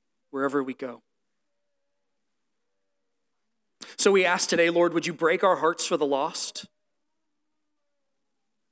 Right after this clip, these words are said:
Would you give us the compassionate eyes of Jesus to see just how the, how great the need is?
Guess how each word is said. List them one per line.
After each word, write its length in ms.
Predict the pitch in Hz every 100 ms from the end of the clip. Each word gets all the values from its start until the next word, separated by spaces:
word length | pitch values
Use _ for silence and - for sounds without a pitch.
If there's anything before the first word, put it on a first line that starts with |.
| _ -
Would 160 | 196 165
you 80 | 202
give 240 | 208 220
us 180 | 214 -
the 240 | 202 180
compassionate 720 | - 170 - 190 208 208 175 -
eyes 400 | 151 180 180 160
of 120 | 143
Jesus 920 | - 170 185 165 139 - - - - - _ _ _ _ _ _ _ _
to 80 | -
see 300 | - 233 220
just 260 | 196 196 -
how 160 | 202
the, 160 | 196 180 -
how 140 | 196
great 460 | - 160 185 233 -
the 60 |
need 360 | 175 180 208 190
is? 800 | 170 208 151 110 - - - -